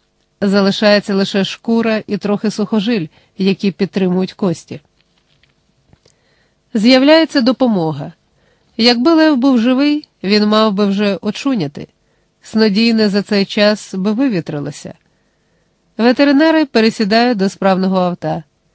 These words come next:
Італієць з цікавості підходить до напівзгризаного лева.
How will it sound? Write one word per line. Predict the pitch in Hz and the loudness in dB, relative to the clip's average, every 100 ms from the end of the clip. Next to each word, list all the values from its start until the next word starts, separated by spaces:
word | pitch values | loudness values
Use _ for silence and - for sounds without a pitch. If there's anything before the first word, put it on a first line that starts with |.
| _ _ | _ _
Італієць | 214 196 214 220 220 214 - 196 | -4 0 0 2 0 -2 -6 -10
з | |
цікавості | - - 185 190 190 208 - | -8 -6 -2 0 0 -2 -6
підходить | 208 196 - 208 214 196 | -6 -6 -4 -4 -2 -2
до | 202 | -2
напівзгризаного | 190 185 185 160 170 185 175 190 196 | -2 -2 -4 -2 -2 -2 -2 -2 -2
лева. | 220 185 143 | -2 -2 -6